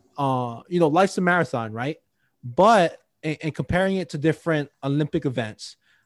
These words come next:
I'm a hundred yard meter dash type of person. I got that one hundred yard burst, but I don't have that, that, that long distance. But I wanna build that long distance.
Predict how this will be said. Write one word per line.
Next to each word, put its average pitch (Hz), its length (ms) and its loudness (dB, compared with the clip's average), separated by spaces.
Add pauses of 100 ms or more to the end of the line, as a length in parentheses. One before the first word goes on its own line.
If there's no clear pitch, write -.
(200)
I'm 170 300 2
a 156 400 0
hundred 156 420 -2
yard 143 300 2
meter 135 260 -2
dash 120 380 -6
type 117 220 -6
of 117 80 -18
person. 117 440 -8 (280)
I 143 140 -2
got 156 200 2
that 131 160 -2
one 165 240 0
hundred 180 260 0
yard 156 340 2
burst, 165 540 4 (360)
but 135 120 2
I 139 80 4
don't 151 140 2
have 147 200 2
that, 139 240 2
that, 131 280 0
that 127 120 -4
long 143 300 2
distance. 123 600 -2
But 143 120 0
I 147 80 6
wanna 160 300 4
build 151 300 2
that 135 160 2
long 127 280 0
distance. 120 360 -4